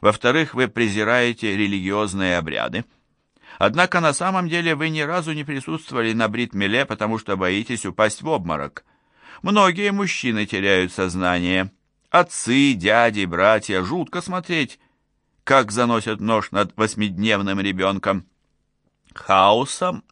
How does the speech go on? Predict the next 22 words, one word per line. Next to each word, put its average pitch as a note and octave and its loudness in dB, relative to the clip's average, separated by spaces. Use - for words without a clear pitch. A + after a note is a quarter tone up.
малость A#2 4
постарше, C#2+ -2
что F2 -4
сделает F2 2
процедуру F2 -4
ещё E2+ -4
более F2+ 0
кровавой. B1 -4
Кроме A2+ 4
того, G#2 2
с - -8
чего A2 -2
вы G2+ 2
решили, F2 -2
будто F2 -6
вам F2+ 2
захочется E2+ -6
смотреть F2+ -4
на F2 -6
его E2+ -2
половой F2 -2
член, F#2 -4